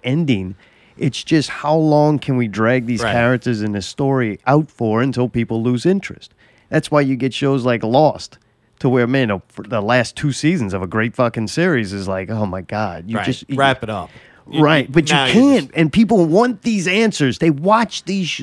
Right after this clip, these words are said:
Speaker 1: this series for ten years sometimes to find out this fucking ending that the people didn't even have.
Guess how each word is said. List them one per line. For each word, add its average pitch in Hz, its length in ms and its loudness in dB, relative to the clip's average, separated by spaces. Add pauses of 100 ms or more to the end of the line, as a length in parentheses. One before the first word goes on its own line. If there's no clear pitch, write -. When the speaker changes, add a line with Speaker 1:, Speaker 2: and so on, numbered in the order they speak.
(120)
Speaker 1:
this 165 200 0
series 147 680 0 (320)
for 151 240 2 (100)
ten 208 320 4
years 220 300 4
sometimes 110 640 0
to 143 100 0
find 208 500 2
out 190 280 2
this 156 160 -2
fucking 165 440 -2
ending 156 460 2
that 160 240 0
the 175 80 0
people 254 440 0
didn't 233 280 2
even 202 220 2
have. 170 600 -2